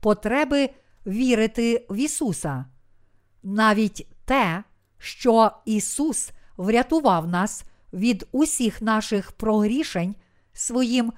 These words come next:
хрещенням і кров'ю на Христі, в остаточному підсумку було б безглуздим.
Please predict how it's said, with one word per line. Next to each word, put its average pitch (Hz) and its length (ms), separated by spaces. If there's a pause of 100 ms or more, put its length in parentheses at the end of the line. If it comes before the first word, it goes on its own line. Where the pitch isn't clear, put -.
(120)
хрещенням 196 920 (420)
і 294 120
кров'ю 226 480
на 240 100
Христі, 208 600 (600)
в 190 100
остаточному 233 1200
підсумку 226 840 (300)
було 214 480
б - 220
безглуздим. 214 960